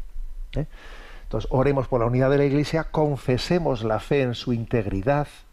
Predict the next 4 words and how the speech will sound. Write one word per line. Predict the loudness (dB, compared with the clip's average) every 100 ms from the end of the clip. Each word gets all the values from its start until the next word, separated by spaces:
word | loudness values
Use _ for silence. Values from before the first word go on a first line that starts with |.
| -20 -20 -20 -20 -20 -20 -20 -4
y | -2
tomemos | 2 2 4 2 -2
compromiso | 0 -2 0 0 0 0 2 0 0 -6 -20 -20 -20 -20 -10 -10 -10 -16 -14 -6
de, | 0 4 6 4 2 -2